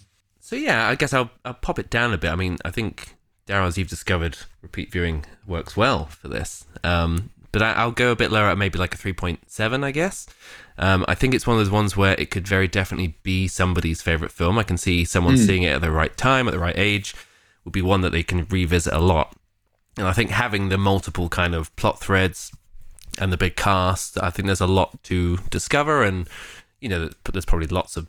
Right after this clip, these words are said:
Speaker 1: people's different favourite, favourite characters in there. So I think, yeah, I think it's one that definitely,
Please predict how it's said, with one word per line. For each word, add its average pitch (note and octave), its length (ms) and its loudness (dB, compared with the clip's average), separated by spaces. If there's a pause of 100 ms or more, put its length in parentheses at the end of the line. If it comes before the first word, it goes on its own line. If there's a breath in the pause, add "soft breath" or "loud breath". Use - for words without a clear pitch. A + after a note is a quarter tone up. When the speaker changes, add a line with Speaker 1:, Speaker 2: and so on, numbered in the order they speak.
(100)
Speaker 1:
people's E2+ 300 -8
different - 340 -8
favourite, E2 380 0 (160)
favourite D2+ 260 -6
characters G2 400 0
in - 140 -8
there. G#1+ 180 -8 (520 soft breath)
So F#2+ 120 -4
I F#2 80 2
think, G#2 400 -2
yeah, F2+ 220 2
I D2+ 40 -2
think A2+ 200 -4
it's - 120 -8
one G2 120 2
that - 100 0
definitely, E2 460 0